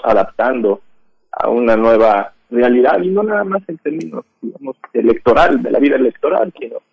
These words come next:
de los aspectos cotidianos de la vida común. Estamos en una reinvención, en una reingeniería, o en, eh, nuevas cotidianidades. Pero aquí lo importante, creo, es,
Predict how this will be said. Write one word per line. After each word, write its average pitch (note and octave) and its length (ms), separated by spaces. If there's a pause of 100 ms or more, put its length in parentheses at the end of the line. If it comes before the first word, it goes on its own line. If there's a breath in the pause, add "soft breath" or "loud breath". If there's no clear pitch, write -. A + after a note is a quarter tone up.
(160)
de A2+ 180
los A2+ 200
aspectos - 420
cotidianos B2 600
de - 100
la A2 80
vida A2+ 240
común. A2 240 (720)
Estamos - 280
en A#2 140
una B2 160
reinvención, G#2+ 640
en - 140
una A2 160
reingeniería, G#2+ 760
o G#2 100
en, G#2 120 (240)
eh, A2+ 60 (320)
nuevas A#2 320 (540)
cotidianidades. A#2+ 840 (420 soft breath)
Pero D#3 400
aquí D3 220
lo A3 120
importante, E3 640
creo, D#3 480
es, D#3 200